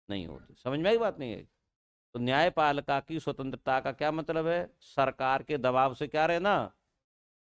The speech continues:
स्वतंत्र रहना। आज हमारा देश कोई भी जब गलत काम होता है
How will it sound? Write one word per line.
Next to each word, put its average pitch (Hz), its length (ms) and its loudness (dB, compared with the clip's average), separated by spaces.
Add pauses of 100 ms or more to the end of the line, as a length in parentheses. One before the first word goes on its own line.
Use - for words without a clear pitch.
(160)
स्वतंत्र 113 340 -4
रहना। 90 200 -6 (100)
आज 151 340 6
हमारा 131 360 2
देश 113 420 0 (680)
कोई 151 180 2
भी 170 140 0
जब 160 160 2
गलत 143 240 0
काम 131 240 -2
होता 120 320 0
है 123 180 -2